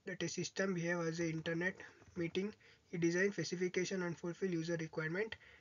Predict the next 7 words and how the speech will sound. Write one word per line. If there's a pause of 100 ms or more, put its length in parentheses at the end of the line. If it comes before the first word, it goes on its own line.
(180)
Identifying
defeats
early. (440)
Early
recovers
the
defeat